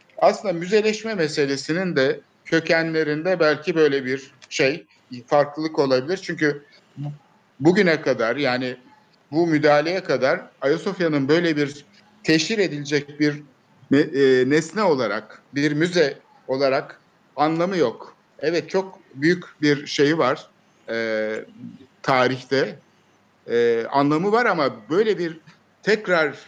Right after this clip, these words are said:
keşfedilmesi, bir bilgi nesnesi olarak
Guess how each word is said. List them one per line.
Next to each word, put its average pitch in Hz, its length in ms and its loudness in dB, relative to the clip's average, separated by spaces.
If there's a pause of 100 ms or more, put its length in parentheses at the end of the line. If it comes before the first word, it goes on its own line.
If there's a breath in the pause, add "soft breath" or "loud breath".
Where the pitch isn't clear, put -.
(140)
keşfedilmesi, 139 880 -4
bir 139 220 2
bilgi 151 320 -2
nesnesi 143 420 -2
olarak 113 520 0